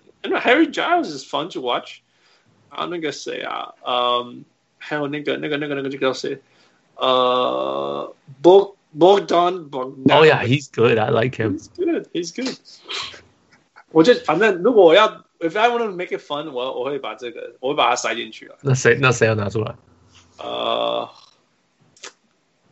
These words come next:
Speaker 2: That's the hard part.
Speaker 1: That's the hard part, right?
Speaker 2: <laughs> 对啊，
Speaker 1: 我，我，
Speaker 2: 我也可以，
Speaker 1: 其实我觉得
Speaker 2: 我也可以塞我其他，其他喜欢的球队。
Speaker 1: 其实我觉得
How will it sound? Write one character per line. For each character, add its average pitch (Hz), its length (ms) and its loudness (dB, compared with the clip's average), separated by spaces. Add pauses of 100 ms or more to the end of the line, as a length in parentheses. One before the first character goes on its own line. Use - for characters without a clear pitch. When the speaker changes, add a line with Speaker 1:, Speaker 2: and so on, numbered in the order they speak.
(760)
Speaker 2:
That's 165 200 2
the 139 80 6
hard 135 260 4
part. 117 260 0 (160)
Speaker 1:
That's 147 300 2
the 156 80 0
hard 127 240 0
part, 120 220 -6
right? 127 200 -8 (140)
Speaker 2:
<laughs> - 140 -18
对 175 100 0
啊， 127 220 0
Speaker 1:
我， 214 200 2
我， 226 120 4
Speaker 2:
我 151 60 6
也 156 120 6
可 151 80 6
以， - 20 8
Speaker 1:
其 - 40 -
实 - 40 0
我 - 80 -4
觉 - 160 -4
得 165 60 0
Speaker 2:
我 139 60 4
也 127 80 4
可 147 100 0
以 127 40 2
塞 120 260 2
我 110 120 -2
其 - 160 -10
他， 113 220 -2
其 110 160 -16
他 107 160 -8
喜 - 160 -10
欢 101 140 -8
的 101 80 -10
球 220 120 -8
队。 240 40 -4
Speaker 1:
其 - 100 2
实 339 60 6
我 311 160 4
觉 165 200 -2
得 180 280 -4